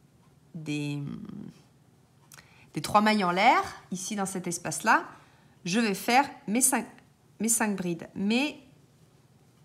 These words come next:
je vais les faire aussi ici. Alors, aspetta.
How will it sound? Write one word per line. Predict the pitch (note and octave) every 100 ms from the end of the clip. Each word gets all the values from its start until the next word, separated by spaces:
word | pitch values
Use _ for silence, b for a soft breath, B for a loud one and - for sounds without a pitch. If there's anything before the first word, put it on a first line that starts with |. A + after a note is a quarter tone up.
| _ B B B B B B _
je | -
vais | -
les | G#3+ A3
faire | - B3 B3+
aussi | A3+ A3 - B3+ B3+
ici. | G#3 F3+ F3+ - - - - _ _ _ _ _ _ _ _ _ _ _ _ _ _ _ _ _ _ _ _ _ _ _ _ _ _ - _ _ - - - - - -
Alors, | -
aspetta. | - - - -